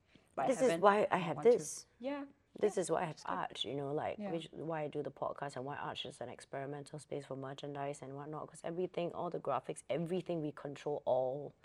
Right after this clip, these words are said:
Speaker 2: creative discretion, right?
Speaker 1: Yeah.
Speaker 2: Even the, the podcast, like, I get to pick the people I want on
Speaker 1: Yeah.
Speaker 2: board, and, and usually I'll pick people, like, where I kind of know who you are, but
Speaker 1: Mm.
Speaker 2: I've never really met you. So then the conversation is truly organic. It's not something we've discussed, like, five times over in the past, you
Speaker 1: That's
Speaker 2: know?
Speaker 1: true.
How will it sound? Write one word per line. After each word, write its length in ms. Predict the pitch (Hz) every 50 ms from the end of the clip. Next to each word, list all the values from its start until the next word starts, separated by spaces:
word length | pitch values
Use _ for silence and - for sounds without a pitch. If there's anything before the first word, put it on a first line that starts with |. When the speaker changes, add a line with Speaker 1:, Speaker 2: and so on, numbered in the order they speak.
| _ _ - _ _ _ _
Speaker 2:
creative 340 | - - 131 139 - 147 143
discretion, 540 | - - - - - - - - 131 135 120
right? 320 | 92 76 80 123 180 - -
Speaker 1:
Yeah. 140 | 196 175 - - _ _
Speaker 2:
Even 240 | - 185 - 202 196
the, 80 | 151 - - _ _
the 120 | - 165 -
podcast, 560 | - - - 143 - - - - 143 156 -
like, 120 | - -
I 60 | - 151
get 220 | - - - -
to 80 | - -
pick 220 | - 156 - -
the 80 | - -
people 320 | - - - - - 131
I 100 | 127 110
want 200 | - 143 143 -
on 160 | - 76 71 -
Speaker 1:
Yeah. 160 | - - 131 139
Speaker 2:
board, 200 | 135 143 - -
and, 160 | - - - - - - - - - - _ _ _ -
and 120 | 180 180
usually 300 | 175 175 151 165 202 202
I'll 100 | 175 151
pick 180 | - - - -
people, 260 | - 139 - - 143
like, 180 | 123 92 120 139
where 140 | 143 92 76
I 80 | 85 -
kind 300 | - - - 190 196 196
of 80 | 175
know 160 | 170 160 147
who 120 | 147 160 151
you 160 | 180 196 -
are, 260 | - 92 82 - 208 220 - _ _ _ _ _
but 220 | - 104 - -
Speaker 1:
Mm. 60 | - -
Speaker 2:
I've 180 | 139 - -
never 280 | 156 143 139 147 160 151
really 200 | 143 139 135 139
met 200 | 139 135 - -
you. 80 | - 143
So 160 | - - 165
then 200 | 165 170 175 170
the 100 | 160 - - _ - -
conversation 640 | - - 151 143 143 147 139 139 127 - - 139
is 100 | 135 -
truly 360 | - - - 143 131 135 135 123
organic. 440 | 87 101 - 90 82 85 98 - -
It's 160 | - - -
not 120 | - - 135
something 260 | - 139 143 151 151
we've 180 | 147 143 - -
discussed, 420 | - - - - - 139 131 - -
like, 140 | - - -
five 260 | - 139 131 131 -
times 260 | - 131 131 135 -
over 300 | - 92 117 135 139 127
in 120 | 123 127
the 60 | - -
past, 420 | - - 131 135 127 - - -
you 60 | 180
Speaker 1:
That's 180 | 214 233 - -
Speaker 2:
know? 40 | -
Speaker 1:
true. 220 | - 180 180 190